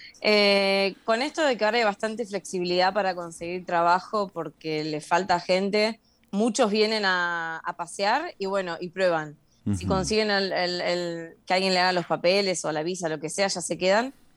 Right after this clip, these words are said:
Speaker 1: Y la verdad que a la mayoría le gusta, está lindo,
Speaker 2: Ujú,
Speaker 1: está
Speaker 2: ujú,
Speaker 1: lindo.
Speaker 2: ujú. A ver, sos contadora, sos una profesional. ¿Tuviste que, eh, ejercés como contadora?
Speaker 1: Trabajo en finanzas, sí.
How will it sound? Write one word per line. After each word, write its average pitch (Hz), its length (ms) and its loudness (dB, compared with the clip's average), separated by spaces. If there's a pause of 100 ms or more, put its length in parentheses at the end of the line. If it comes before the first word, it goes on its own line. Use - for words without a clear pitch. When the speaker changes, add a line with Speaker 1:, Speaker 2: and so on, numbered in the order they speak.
(260)
Speaker 1:
Y 185 120 0
la 180 140 6
verdad 175 280 2
que 185 560 -2
a 165 80 -2
la 175 80 -10
mayoría 247 320 -10
le 180 100 0
gusta, 160 440 -4
está 202 200 -4
lindo, 165 400 -2 (200)
Speaker 2:
Ujú, 98 260 2
Speaker 1:
está 113 180 2
Speaker 2:
ujú, 135 60 4
Speaker 1:
lindo. 151 400 2
Speaker 2:
ujú. 98 300 4 (240)
A 113 80 4
ver, 123 180 10
sos 156 200 8
contadora, 120 640 10
sos 117 220 -2
una 123 140 4
profesional. 113 600 4 (240)
¿Tuviste 143 380 8
que, 120 460 8
eh, 92 460 4
ejercés 120 680 4
como 82 380 2
contadora? 101 560 0 (1040)
Speaker 1:
Trabajo 202 360 4
en 190 60 -4
finanzas, 208 460 -4
sí. 175 180 -6